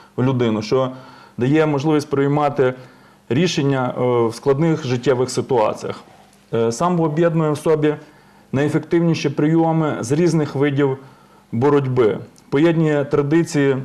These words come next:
багатьох народів, в тому числі традиції нашого українського народу. Якщо ми згадаємо наших славних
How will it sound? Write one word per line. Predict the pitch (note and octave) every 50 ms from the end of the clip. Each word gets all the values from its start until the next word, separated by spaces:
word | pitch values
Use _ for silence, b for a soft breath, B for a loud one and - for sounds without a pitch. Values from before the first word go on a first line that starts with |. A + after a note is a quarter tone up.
| C3
багатьох | B2+ A#2 B2+ C#3+ C#3 D#3 D3+ D3 D#3
народів, | D3+ D3 D#3 D#3+ D#3 D3
в | C#3
тому | D#3 D3+ D3+ D3
числі | C3+ - C3+ B2 - D#3 D3+ D3+
традиції | D3 D3+ C#3+ C3+ C3+ D#3+ D#3+ D#3 - C#3 C#3
нашого | D3 D#3 D3 D3+ - C3+
українського | C3 B2 - C3+ D#3 E3+ E3 D#3+ - D#3+ D3+
народу. | D3+ D3 D#3 D3+ C3+ C#3 C#3 B B B B B B B B B B
Якщо | - B2 B2 - D#3+
ми | D#3+ D#3 D3+
згадаємо | C#3 C#3+ C3+ D3 C#3+ D3+ D#3 D3+ D3+ D3 D3 C#3
наших | C#3 D3 D3 C#3 - C#3 -
славних | - D3 D3 D3+ D3 D3 C#3+